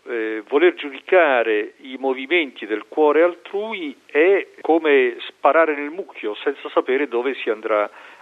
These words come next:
a colpire. Noi non possiamo scendere nei sotterranei della coscienza altrui, lì ci deve arrivare, ci può arrivare solo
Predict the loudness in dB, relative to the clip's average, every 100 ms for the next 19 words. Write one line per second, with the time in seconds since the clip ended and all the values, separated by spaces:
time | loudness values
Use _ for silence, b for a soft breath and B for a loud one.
0 | B -4 -4 -2 -4 -6 -12 -12 -8 -4
1 | -2 -2 -4 -6 -6 -2 0 0 0 -6
2 | -2 -4 -2 0 0 -2 B B B -10
3 | -4 -4 0 0 2 2 2 -4 -6 -4
4 | -4 -6 -10 -8 -8 -10 -8 -8 -8 -14
5 | -14 -14 -18 -18 -18 -12 -12 -6 -6 -4
6 | -2 0 0 -2 -2 0 2 0 -4 -8
7 | -8 -8 -6 -4 -2 -2 -4 -6 -6 -4